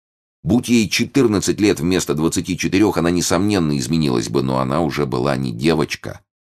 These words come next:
По характеру и воспитанию она отличалась консервативностью.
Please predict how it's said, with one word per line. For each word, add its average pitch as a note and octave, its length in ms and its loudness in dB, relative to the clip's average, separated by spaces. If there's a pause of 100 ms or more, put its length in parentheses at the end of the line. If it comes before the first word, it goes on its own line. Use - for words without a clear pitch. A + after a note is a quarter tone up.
(160)
По - 80 -4
характеру D2+ 560 2
и D2 60 4
воспитанию D#2 800 2
она D#2 240 2
отличалась D2+ 560 0
консервативностью. C#2 1300 -2